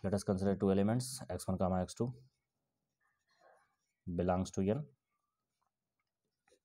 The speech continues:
f x one is equal to f x two, there implies one upon x one is equal to one upon x two,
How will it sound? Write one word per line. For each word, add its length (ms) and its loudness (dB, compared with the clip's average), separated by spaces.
f 200 -4
x 200 -2
one 120 4
is 160 -2
equal 240 2
to 60 6
f 140 0
x 160 -6
two, 80 -2
there 240 -2
implies 340 0
one 140 0
upon 260 -2
x 200 -14
one 120 2
is 120 -2
equal 180 -2
to 140 0
one 140 2
upon 240 -2
x 140 -10
two, 80 -8